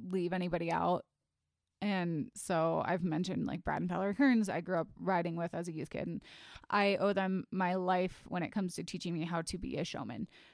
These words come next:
Um, when I moved to Oklahoma, I started riding with Wes Wetherell, who taught me to be a horseman. I truly, truly give him all the credit in the world when it comes to really teaching me how to ride a horse, because he put me on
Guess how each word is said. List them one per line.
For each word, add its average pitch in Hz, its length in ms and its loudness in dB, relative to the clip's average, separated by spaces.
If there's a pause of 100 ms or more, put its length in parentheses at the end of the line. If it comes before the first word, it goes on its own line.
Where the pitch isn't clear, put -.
(180)
Um, 170 580 -2
when 180 160 0
I 180 80 -2
moved 175 220 -4
to - 80 -6
Oklahoma, 220 580 4
I 196 60 2
started 180 240 -2
riding 160 260 0
with 170 140 -2
Wes 156 220 -6
Wetherell, 165 440 -6 (140)
who 180 420 2
taught - 220 -4
me 160 100 -2
to 170 60 -2
be 165 140 -2
a 160 60 -4
horseman. - 560 -6
I 175 460 0 (480)
truly, 240 420 6
truly 185 680 0 (1160)
give 208 180 2
him 196 240 0
all 185 220 2
the 196 80 -2
credit 196 220 0
in 175 60 -2
the 175 80 0
world 175 220 -4
when 165 140 -4
it - 100 -8
comes 175 220 -6
to 185 100 -6
really 170 380 -2
teaching - 280 -4
me 180 80 -2
how 165 140 -4
to - 80 -4
ride 156 200 -4
a - 40 -2
horse, - 300 -8
because 180 280 -6
he 196 380 -2
put 214 240 0
me 190 160 -2
on 160 420 -2